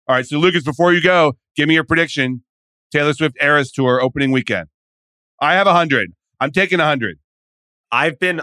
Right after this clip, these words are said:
Speaker 2: under on this thing, so maybe I'll go one ten.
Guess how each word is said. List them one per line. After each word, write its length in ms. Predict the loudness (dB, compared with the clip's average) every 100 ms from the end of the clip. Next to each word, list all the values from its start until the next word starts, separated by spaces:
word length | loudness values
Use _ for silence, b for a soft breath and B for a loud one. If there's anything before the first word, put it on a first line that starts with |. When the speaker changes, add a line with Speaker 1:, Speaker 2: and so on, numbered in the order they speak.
| -6
Speaker 2:
under 600 | -6 -4 -4 -2 -2 -4
on 220 | -6 -4
this 200 | -4 -8
thing, 260 | -6 -6 -6
so 200 | -4 -4
maybe 440 | -2 -4 -4 -4 -4
I'll 300 | -2 -2 -2
go 600 | -2 0 2 0 -2 -6 _ _
one 400 | -8 -4 -4 -6
ten. 400 | -8 -8 -10